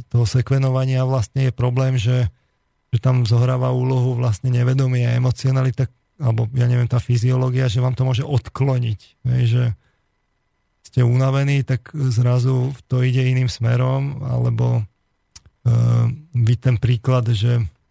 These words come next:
že ste, ste hladní, tak, tak ste takí ne-, nervnejší, tak budete reagovať ako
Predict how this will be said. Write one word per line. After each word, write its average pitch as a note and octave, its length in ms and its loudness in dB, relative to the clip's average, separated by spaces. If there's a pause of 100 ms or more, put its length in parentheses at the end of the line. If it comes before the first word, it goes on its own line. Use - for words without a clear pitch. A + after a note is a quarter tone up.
(600)
že A#2 560 0 (160)
ste, - 360 -16 (120)
ste - 220 -4
hladní, C3+ 760 2
tak, B2+ 380 -6
tak - 260 -6
ste - 240 -6
takí A#2 300 -2
ne-, A#2 240 0
nervnejší, B2+ 1040 0
tak A#2+ 160 -2
budete A#2+ 240 -2
reagovať A#2+ 640 -2
ako A#2 100 -8